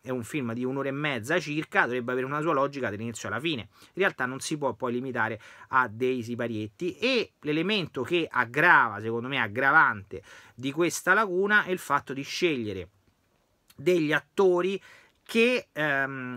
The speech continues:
ricalcano questo stile e non ne portano giovamento. In prim-, primis, eh, ehm, abbiamo Beppe Grillo, Beppe Grillo che farà in totale tre, soli tre film, questo sarà quello in mezzo.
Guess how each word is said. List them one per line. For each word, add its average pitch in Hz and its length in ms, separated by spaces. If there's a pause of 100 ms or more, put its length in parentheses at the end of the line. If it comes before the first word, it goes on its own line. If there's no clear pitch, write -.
ricalcano 151 760
questo 139 320
stile 143 560
e 160 120
non 160 180
ne 180 100
portano 123 440
giovamento. 104 640
In 160 200
prim-, 160 240
primis, 143 500
eh, 107 680
ehm, 110 500
abbiamo 120 400
Beppe 143 400
Grillo, 214 560
Beppe 143 400
Grillo 135 480
che 170 320 (360)
farà 135 420
in 120 160
totale 131 400
tre, 180 180
soli 165 420
tre 127 160
film, 165 520
questo 135 180
sarà 123 160
quello 131 240
in 127 100
mezzo. 143 640